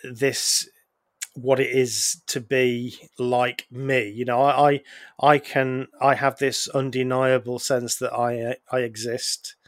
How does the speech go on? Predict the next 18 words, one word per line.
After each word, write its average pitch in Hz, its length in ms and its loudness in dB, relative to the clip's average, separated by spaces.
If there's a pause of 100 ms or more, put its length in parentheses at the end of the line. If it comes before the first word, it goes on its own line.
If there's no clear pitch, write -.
(500)
and 127 240 -2
I 123 180 2
know 131 360 6
that 120 140 -2
I 117 140 0
exist 117 420 -4
in 120 80 -10
the 110 80 -10
world, 107 400 -8
and 127 160 -4
I 127 180 -2
experience 123 840 0
that 113 240 -2
in 120 120 -6
a 117 40 -8
very 120 280 -4
profound 113 540 -6
way. 110 420 -6